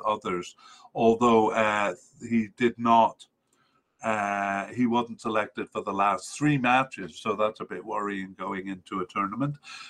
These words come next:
Uh, and so we have Kevin Carabantes as a possible candidate.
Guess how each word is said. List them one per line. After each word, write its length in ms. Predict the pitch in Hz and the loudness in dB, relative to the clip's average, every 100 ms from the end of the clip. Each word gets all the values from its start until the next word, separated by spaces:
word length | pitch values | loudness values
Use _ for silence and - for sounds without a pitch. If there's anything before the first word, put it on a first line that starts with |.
| - | -4
Uh, 440 | 107 107 104 101 - 113 | 2 4 4 2 0 2
and 220 | 110 101 | 2 0
so 220 | - 113 | 0 0
we 220 | 101 117 117 | 4 2 2
have 280 | 107 101 | -2 -4
Kevin 380 | - 113 104 95 - | -6 -6 -6 -14 -6
Carabantes 800 | 110 98 95 98 98 110 98 92 - | -4 -4 -4 -6 -6 -8 -8 -8 -4
as 320 | 101 98 - - | -2 -2 -8 -10
a 200 | 98 95 | -8 -8
possible 580 | - 135 143 143 113 90 | 4 8 8 6 -2 -4
candidate. 600 | - 90 90 87 82 | -4 -6 -8 -12 -14